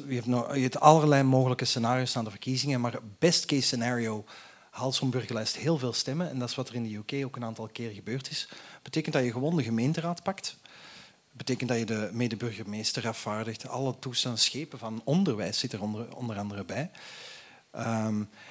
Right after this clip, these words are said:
en op dat moment kan je, kan je perfect gaan zeggen, "Kijk, eh, we gaan, eh, de inschrijving eens herevalueren." En dan kan je mee aan tafel komen zitten als burger.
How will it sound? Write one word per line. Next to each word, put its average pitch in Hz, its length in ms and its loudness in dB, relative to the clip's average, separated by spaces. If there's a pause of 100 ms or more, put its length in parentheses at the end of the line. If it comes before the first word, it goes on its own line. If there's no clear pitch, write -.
(100)
en 139 140 0
op 120 120 0
dat 139 120 10
moment 143 360 8
kan 151 140 2
je, 123 420 0
kan 127 140 0
je 113 80 0
perfect - 400 -4
gaan 131 160 2
zeggen, 131 240 2
"Kijk, 139 280 -2
eh, 120 260 -2 (100)
we 117 120 0
gaan, 113 360 -2
eh, 104 420 -2 (220)
de 110 100 -4
inschrijving 143 560 0
eens 123 140 2
herevalueren." 117 800 0 (420)
En 156 100 0
dan 113 160 4
kan 117 140 0
je 131 80 4
mee 135 180 4
aan 139 80 0
tafel 117 340 -4
komen 120 260 -4
zitten 120 200 -6
als 113 100 -6
burger. 110 400 -10